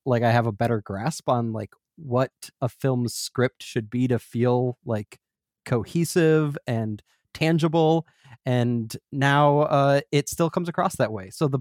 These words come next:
the plot, just generally speaking, if you Google the synopsis, it says, "Rob Gordon is the owner of a failing record store in Chicago where he sells music the old-fashioned way, on vinyl."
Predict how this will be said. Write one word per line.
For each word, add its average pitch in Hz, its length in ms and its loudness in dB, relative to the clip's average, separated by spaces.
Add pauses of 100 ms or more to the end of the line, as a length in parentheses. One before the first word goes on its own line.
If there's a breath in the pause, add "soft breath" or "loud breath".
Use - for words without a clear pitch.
(120)
the 127 80 2
plot, 185 520 4
just 160 280 -6
generally 143 420 2
speaking, 113 480 -6 (520)
if - 60 -12
you 101 180 -6 (120)
Google 185 260 2
the 165 100 -2
synopsis, 117 720 -4
it - 160 -6
says, 104 380 -4 (420 soft breath)
"Rob 143 220 2
Gordon 127 260 2
is 110 120 -2
the 117 120 -2
owner 110 200 -4
of 107 80 -6
a 107 60 -4
failing 143 380 -2
record 117 300 -6
store 110 180 -6
in 113 60 -4
Chicago 107 460 -6
where 104 180 -6
he 123 100 -10
sells 160 300 -6
music 165 300 -2
the 185 100 -4
old-fashioned 151 580 -2
way, 104 300 -8
on 139 300 -2
vinyl." 107 500 -4